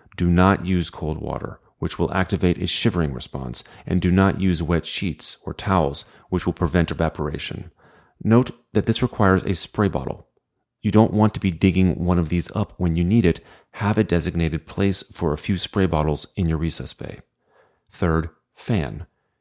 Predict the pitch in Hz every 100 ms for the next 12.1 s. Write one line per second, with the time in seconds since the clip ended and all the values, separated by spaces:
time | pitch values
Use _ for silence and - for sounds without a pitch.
0 | _ 98 92 104 - 92 - 110 107 -
1 | 113 80 - 90 82 80 80 - - 90
2 | 98 85 80 80 90 80 - - 95 95
3 | 95 - 85 80 78 73 - 85 90 92
4 | - - 104 87 85 - 73 76 - -
5 | - _ _ _ _ _ - 101 110 110
6 | 101 - - - - 90 87 87 123 65
7 | - - _ _ - 92 - - 110 -
8 | 104 123 98 76 64 73 76 - 78 -
9 | - 98 92 82 80 87 90 - 78 76
10 | - 78 76 78 76 78 80 - - _
11 | _ _ _ _ _ - - 107 107 -
12 | -